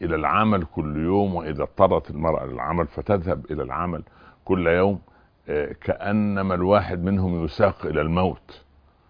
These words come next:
وهم ينظرون. العملية هذه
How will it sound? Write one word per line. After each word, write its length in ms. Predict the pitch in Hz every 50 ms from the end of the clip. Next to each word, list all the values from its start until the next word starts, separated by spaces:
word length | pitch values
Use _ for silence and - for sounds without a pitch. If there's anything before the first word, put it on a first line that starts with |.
| _ _ _ _
وهم 260 | - 69 85 82 82
ينظرون. 420 | 78 76 76 69 73 73 73 62 - - _ _ _ _ _ _ - _ _ _ _ - - _ _ _ _ _ _ -
العملية 840 | - 78 71 69 67 69 73 78 90 117 127 131 123 110 107 113 113
هذه 460 | 107 110 107 92 90 101 104 110